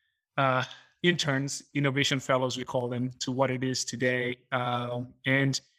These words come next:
I completely relate to that. It was always about setting an example and them seeing the work you're doing, making a difference. And there they can be like, "Okay, we can move back to," now they live in Houston,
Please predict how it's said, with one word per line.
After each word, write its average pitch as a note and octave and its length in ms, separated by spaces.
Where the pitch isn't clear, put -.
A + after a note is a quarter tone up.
I D#3 100
completely E3+ 640
relate D3+ 300
to - 100
that. A#2+ 240
It C3 60
was C#3 160
always D3+ 280
about C3+ 460
setting C#3 380
an C3 80
example C3 560
and C3 100
them C#3 200
seeing C#3+ 520
the C3+ 120
work D3+ 300
you're C#3 100
doing, C3+ 500
making C3 280
a A#2+ 60
difference. B2 580
And C3 240
there C#3 300
they C3 140
can B2+ 200
be B2+ 80
like, B2+ 180
"Okay, F3 340
we D#3+ 80
can G3 160
move G3 180
back D#3 240
to," C#3 260
now D3 120
they C#3 120
live C#3 140
in B2+ 80
Houston, C#3 460